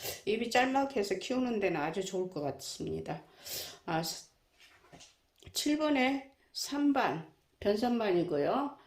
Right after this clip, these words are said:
세 촉, 십이에서 십, 영점오, 사만 원입니다. 팔 번에는 화용 홍화입니다. 무명의 화용 홍화.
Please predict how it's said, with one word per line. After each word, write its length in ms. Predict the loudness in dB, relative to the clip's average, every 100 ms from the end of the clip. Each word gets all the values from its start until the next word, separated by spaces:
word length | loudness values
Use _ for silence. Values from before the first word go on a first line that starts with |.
| -20 -20 -20 _
세 380 | -6 0 0 0
촉, 420 | -2 -2 -4 -12
십이에서 640 | -8 -4 2 4 4 2 -2
십, 420 | 0 0 0 -2 _ _ -8
영점오, 840 | 0 0 2 2 4 2 0 -2 -8 -14
사만 440 | -4 0 2 2
원입니다. 600 | 2 0 -2 -6 -4 -6 -8 _ _ _ -20 -16 -14 -16 -20 _ _ -8
팔 260 | -2 2
번에는 680 | 4 6 6 4 4 2 -4 -12 _ _
화용 400 | -2 4 6 6
홍화입니다. 800 | 4 6 6 6 6 4 2 0 -4 -10 _
무명의 440 | 4 6 8 8 6
화용 500 | 2 -2 0 -2 2
홍화. 260 | 2 2